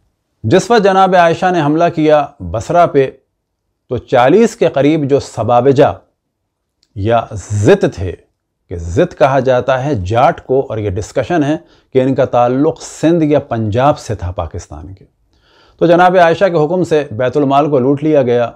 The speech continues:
और उनके मुहाफिजों को कत्ल कर दिया गया जो जाट थे पंजाब के या सिंध के। तो इमाम हुसैन ने या उनसे पहले इमाम हसन ने या उनसे पहले ख़ुद मौला अमीरुल मोमिनीन ने कभी भी ये काम अंजाम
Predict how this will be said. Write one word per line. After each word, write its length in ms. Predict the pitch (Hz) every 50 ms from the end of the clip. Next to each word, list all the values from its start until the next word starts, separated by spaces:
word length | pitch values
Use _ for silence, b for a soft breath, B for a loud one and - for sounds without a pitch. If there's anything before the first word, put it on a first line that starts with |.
| _ -
और 120 | 120 120
उनके 220 | 120 120 113 - 127
मुहाफिजों 520 | 110 104 95 104 107 101 - 123 120 147 156
को 80 | 160 160
कत्ल 240 | - 190 185 190 180
कर 160 | 165 160 143
दिया 220 | 135 139 143 180 170
गया 180 | 120 127 143
जो 100 | 175 185
जाट 280 | 139 117 151 170 185 -
थे 140 | - - 139
पंजाब 420 | - 127 120 120 127 127 127 127 -
के 80 | - 117
या 80 | 113 104
सिंध 240 | - - 127 117 101
के। 120 | 98 - 104 _ _ _ _ _ _ _ _ _ _ _ _ _ _ _ _ _ _ _ _ _ _ _ _ _ _ _ _ _ _ _ _ _ _ _ _ _ _ _ _ _ _ _ -
तो 80 | - -
इमाम 380 | - 135 127 135 160 214 262 285
हुसैन 440 | 226 208 196 - - 196 202 202 190
ने 160 | 180 170 170 170 165 170 - - 117
या 180 | 110 147 202 240
उनसे 260 | 233 214 175 - 202
पहले 240 | - 180 170 175 185
इमाम 280 | 170 165 160 160 160 160
हसन 320 | 131 143 139 - 170 170 160
ने 240 | 156 156 156 147 147 123
या 160 | 117 151 208
उनसे 260 | 254 262 226 - 214 180
पहले 220 | 170 170 170 175
ख़ुद 140 | - 175 151
मौला 240 | 151 147 147 151 151
अमीरुल 260 | 143 147 147 139 135
मोमिनीन 380 | 139 135 135 139 139 151 165 160
ने 160 | 160 190 196
कभी 300 | - - 143 135 165 185
भी 140 | 170 156 147
ये 80 | 143 135
काम 300 | 139 127 123 135 156 170 -
अंजाम 540 | 120 113 110 101 98 107 107 117 135 156